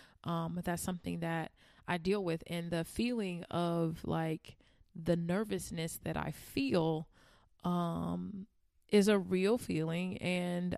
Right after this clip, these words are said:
I will be able to talk about that today, um, and have a professional sort of help me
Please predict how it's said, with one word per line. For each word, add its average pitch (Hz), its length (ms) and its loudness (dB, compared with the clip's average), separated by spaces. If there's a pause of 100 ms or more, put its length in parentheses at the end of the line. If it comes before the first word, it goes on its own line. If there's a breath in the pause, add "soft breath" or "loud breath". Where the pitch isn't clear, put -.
(140)
I 165 200 2
will 175 180 2
be 175 200 0
able 170 400 2
to - 140 -12
talk - 340 -2 (100)
about 165 360 -4
that 160 260 -4
today, 185 560 -2 (560 loud breath)
um, 175 300 -2
and 180 160 0
have 175 200 0
a 175 80 2
professional 175 600 -2
sort 170 240 2
of 165 100 0
help - 300 -4
me 170 420 -2